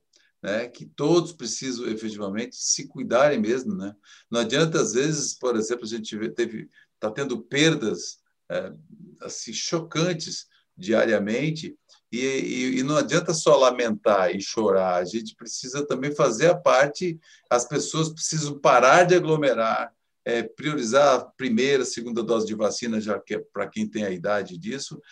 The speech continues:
Eu quero agradecer aí, então, Luiz, a sua participação aqui no Justiça Sem Fronteiras. Muito obrigado pela tua participação.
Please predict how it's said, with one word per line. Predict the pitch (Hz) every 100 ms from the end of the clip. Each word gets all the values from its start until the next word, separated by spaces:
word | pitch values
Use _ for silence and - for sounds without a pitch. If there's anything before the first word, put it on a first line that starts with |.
| - -
Eu | 123 120
quero | 175
agradecer | 170 156 139 127 - 131
aí, | 127
então, | 131 135 143
Luiz, | 135 139 120
a | 120
sua | - 117
participação | 120 - 120 117 120
aqui | 110 131
no | 127 120
Justiça | 110 110 120 113
Sem | - 110
Fronteiras. | 101 95 123 127 120 - _ _ -
Muito | 143 160
obrigado | 160 123 123 120
pela | 127 117
tua | 117
participação. | 117 - 117 -